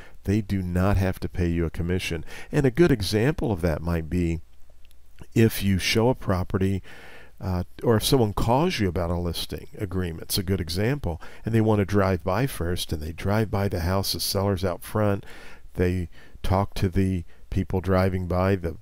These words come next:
potential prospects, and they say, "Hey, I've got one of these exclusive agency agreements, which means I can sell it on my own." And of course the buyers are thinking, "Well, the,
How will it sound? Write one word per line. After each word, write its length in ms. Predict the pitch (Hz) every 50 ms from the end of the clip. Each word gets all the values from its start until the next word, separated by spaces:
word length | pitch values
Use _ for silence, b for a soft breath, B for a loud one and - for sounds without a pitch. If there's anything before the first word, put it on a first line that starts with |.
| - -
potential 480 | - 95 - - - 92 85 - 95 85
prospects, 640 | - - 95 95 98 - - - 117 127 127 - -
and 120 | 95 82 82
they 100 | 82 85
say, 200 | - - 107 113
"Hey, 280 | 123 139 151 156 147
I've 160 | 131 127 -
got 160 | - 123 - 120
one 160 | 123 120 117
of 80 | 110
these 320 | 107 113 110 110 98 98 98
exclusive 680 | 95 - - - - - 107 107 104 - - 104 90 95
agency 540 | 98 101 101 - - 98 87 - - 90 87
agreements, 580 | 87 87 90 95 104 107 104 98 90 - -
which 180 | 95 92 - -
means 300 | 98 98 98 95 - - B B B B B B B B
I 220 | - - 131 139 139
can 180 | - 117 104
sell 340 | - - - 110 104 95 98
it 100 | 98 92
on 160 | 98 95 90
my 260 | 90 92 90 90 87
own." 480 | 98 117 127 117 101 98 98 101 101 95 B B B B B B B B B B
And 400 | - - 98 98 95 98 98 98
of 40 | 87
course 280 | - - 98 95 - -
the 80 | 95
buyers 360 | 82 90 92 98 107 104 87 95
are 80 | 92
thinking, 600 | - - 98 90 - - 95 92 90 90 87 82 - b b b b b b b -
"Well, 200 | 110 90 90 90
the, 280 | 85 - 87 78 82